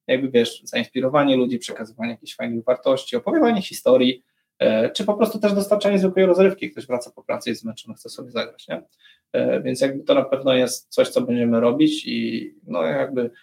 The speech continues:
z konkretnych planów to mamy tam jakieś cztery różne premiery gier komputerowych, mamy jakieś premiery gier planszowych. A jeżeli chodzi o GameFund, no to GameFund ma ten plan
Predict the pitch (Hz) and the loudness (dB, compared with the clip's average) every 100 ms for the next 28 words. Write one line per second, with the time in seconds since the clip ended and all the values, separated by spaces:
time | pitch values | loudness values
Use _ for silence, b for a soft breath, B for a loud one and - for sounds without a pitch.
0 | b - - 156 180 175 156 131 131 139 | b 0 4 8 6 6 2 4 4 4
1 | - 120 117 113 107 101 - - - - | 0 -4 -4 -4 -6 -10 -12 -20 -8 0
2 | 120 120 117 117 113 113 117 113 113 113 | 2 4 2 0 -2 -2 0 0 -2 -4
3 | 110 110 - 123 123 120 - - - _ | -8 -12 -2 0 0 -4 -8 -14 -16 _
4 | - - 120 120 120 120 - 120 - 160 | -20 -6 -2 0 0 -2 -4 -2 4 6
5 | 147 147 B B B B B _ 139 143 | 4 0 B B B B B _ 6 8
6 | 156 165 202 208 196 190 175 196 196 175 | 8 8 8 8 8 8 8 8 6 4
7 | 175 170 165 165 165 151 147 131 127 139 | 4 4 4 4 2 2 2 0 2 4
8 | 139 | 4